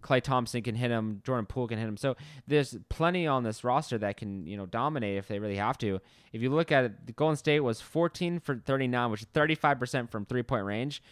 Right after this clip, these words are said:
The Grizzlies were eighteen for forty-one, which is forty-three percent. Um, overall, their,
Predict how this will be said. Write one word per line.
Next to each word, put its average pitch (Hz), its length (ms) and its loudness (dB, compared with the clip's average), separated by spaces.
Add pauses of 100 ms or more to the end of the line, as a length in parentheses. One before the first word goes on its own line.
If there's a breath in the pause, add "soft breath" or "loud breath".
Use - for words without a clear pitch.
(340 soft breath)
The 113 140 -6
Grizzlies 151 400 2
were 135 140 0
eighteen 147 320 -2
for 127 120 -8
forty-one, 120 340 0
which 110 80 -6
is 104 60 -14
forty-three 117 440 -4
percent. - 360 -8 (640 soft breath)
Um, 113 340 0
overall, 131 760 6
their, 117 200 -2